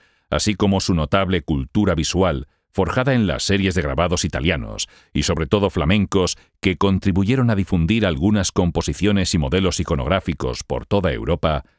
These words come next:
explican en gran medida las personalidades estéticas de estos dos grandes escultores, que a pesar de sus diferencias,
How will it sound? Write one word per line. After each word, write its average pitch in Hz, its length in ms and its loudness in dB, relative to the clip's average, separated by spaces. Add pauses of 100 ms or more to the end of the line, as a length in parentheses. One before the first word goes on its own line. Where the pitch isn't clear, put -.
(280)
explican 104 640 0
en 95 100 2
gran 101 180 2
medida 101 480 0 (240)
las 87 320 0
personalidades 104 920 0
estéticas 110 680 -2
de 76 100 -4
estos 73 320 -4
dos 87 220 -2
grandes 92 360 0
escultores, - 800 -4 (320)
que 101 100 2
a 95 60 0
pesar 135 300 0
de 107 80 0
sus 62 160 -6
diferencias, 62 720 -4